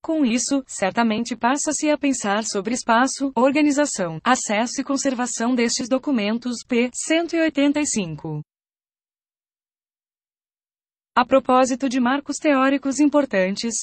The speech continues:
neste momento há o de não misturar documentos que provêm de uma instituição com documentos de outras instituições,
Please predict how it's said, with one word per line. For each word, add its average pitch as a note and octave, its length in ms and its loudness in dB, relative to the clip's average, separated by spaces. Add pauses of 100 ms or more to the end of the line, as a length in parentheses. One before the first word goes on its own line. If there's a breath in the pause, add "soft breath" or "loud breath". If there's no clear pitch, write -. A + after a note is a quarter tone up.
neste D#4+ 340 2
momento C4 480 4
há C4 240 2
o D#4 60 0
de C#4+ 100 0
não C4 220 4
misturar C4 560 4
documentos A3 680 -4
que D#4+ 120 -4
provêm C4 380 2
de A3+ 100 0
uma G#3+ 140 2
instituição C4 880 0
com B3 260 -2
documentos A#3 600 -2
de B3+ 160 0
outras C4+ 340 2
instituições, C4 840 -2